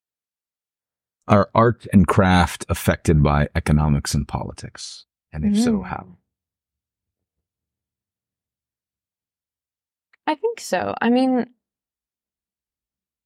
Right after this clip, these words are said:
Speaker 2: yeah, I think if, I mean, depending on who you are and how, how much, like, recessions and all that affects you. And I think if you,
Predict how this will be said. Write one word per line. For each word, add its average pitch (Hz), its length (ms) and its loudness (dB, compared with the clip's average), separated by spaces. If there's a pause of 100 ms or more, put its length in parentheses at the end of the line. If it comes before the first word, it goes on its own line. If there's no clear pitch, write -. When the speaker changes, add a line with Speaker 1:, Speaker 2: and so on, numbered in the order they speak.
(2750)
Speaker 2:
yeah, 226 400 -2 (200)
I 233 80 0
think 262 320 2
if, - 440 0 (1120)
I 226 60 4
mean, 220 180 8
depending 202 420 2
on 180 200 -4 (140)
who 190 100 0
you 143 440 -2
are 110 280 0
and 101 360 -2 (120)
how, - 380 -2 (160)
how - 140 -2
much, - 500 -4
like, 214 280 -2
recessions 208 600 -2
and - 100 -2
all - 140 -4
that - 260 -4
affects - 400 -6
you. 202 140 0
And 220 280 -2 (580)
I 202 80 -2
think 190 260 2
if 190 260 0
you, 180 460 4